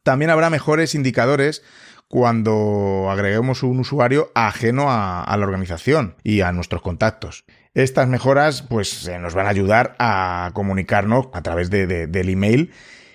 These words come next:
de una forma rápida y segura. Bueno, en, en detalle tendremos nuevas opciones para controlar, eh, qué nombre de contacto, por ejemplo, ven los destinatarios de, de ese correo electrónico.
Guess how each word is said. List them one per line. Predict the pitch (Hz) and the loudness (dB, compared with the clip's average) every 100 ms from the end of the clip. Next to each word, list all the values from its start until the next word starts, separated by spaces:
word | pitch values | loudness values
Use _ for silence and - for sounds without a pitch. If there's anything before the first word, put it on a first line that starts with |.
| _ | _
de | - 113 | -2 0
una | 117 | 0
forma | - 120 127 127 | 0 0 2 0
rápida | 113 123 117 143 147 135 | 0 -2 0 2 2 2
y | 117 | 0
segura. | - 104 143 98 - _ _ _ _ | -2 -2 -2 -2 -6 _ _ _ _
Bueno, | 127 147 131 107 | -4 -2 0 -2
en, | 113 117 123 | -4 -4 -2
en | 139 139 | -2 0
detalle | 135 110 160 165 185 | 0 2 2 2 0
tendremos | 147 131 147 131 | 0 0 0 0
nuevas | 123 147 151 | 2 2 2
opciones | 135 - 156 117 | -2 -2 -2 -2
para | - 104 | -2 -4
controlar, | 101 101 101 104 127 113 - | -4 -6 -2 2 2 0 -2
eh, | 104 98 95 95 92 - | -4 -2 -4 -4 -6 -8
qué | - 131 | 0 2
nombre | 139 151 123 | 2 0 0
de | 107 101 | 0 -2
contacto, | 101 98 139 143 - 90 82 _ _ _ | -4 0 -2 -2 -6 -8 -8 _ _ _
por | - 104 | -2 0
ejemplo, | 131 131 117 98 | 2 0 0 0
ven | 98 127 107 | 2 2 0
los | 101 113 104 | 0 0 2
destinatarios | 104 - 101 95 135 127 95 | -2 -4 -4 2 2 2 -2
de, | 92 95 87 85 82 | -2 -4 -4 -8 -6
de | 95 | -6
ese | 98 104 101 98 | -2 0 0 0
correo | 104 104 | -2 -2
electrónico. | 101 101 - 131 143 147 196 | -2 -2 -2 0 0 -2 -4